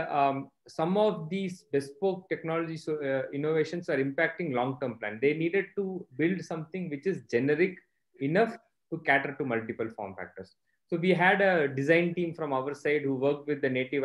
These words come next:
I O S team, who worked with the Apple, of, uh, Apple as an organization, as a team. We worked with the customer and their technology team to standardize what are the, uh, customer experiences that we can provide,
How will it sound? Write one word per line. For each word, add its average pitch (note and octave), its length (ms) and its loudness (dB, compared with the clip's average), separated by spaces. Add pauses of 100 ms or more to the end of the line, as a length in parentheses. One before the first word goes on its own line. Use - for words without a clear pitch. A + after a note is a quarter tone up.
I - 20 2 (100)
O - 20 4 (140)
S - 80 -20
team, C3 200 -4
who B2+ 80 -6 (100)
worked C3+ 220 -2
with C3 100 -2
the B2 120 -2 (120)
Apple, C3+ 260 0 (480)
of, B2+ 80 -2 (240)
uh, A#2 60 -10 (180)
Apple C3 260 2
as C3 120 4
an B2 140 -2
organization, B2+ 460 -4 (100)
as A#2 120 -4
a A2+ 40 -8 (120)
team. C#3+ 160 0 (320)
We B2+ 60 -6 (100)
worked C#3 200 -2
with C3+ 120 -4
the B2+ 140 -2
customer C3+ 440 -4
and B2+ 120 0
their A2+ 160 0
technology A#2 460 -8
team F#3 200 -8
to G3+ 40 -4 (100)
standardize D#3 680 2 (200)
what C3 160 0 (100)
are B2+ 100 0 (180)
the, D3+ 100 2 (560)
uh, A#2 120 -2 (240)
customer E3+ 420 2 (100)
experiences D#3 760 0
that B2+ 180 0
we A#2+ 120 -6
can A#2+ 120 -4 (140)
provide, B2 300 2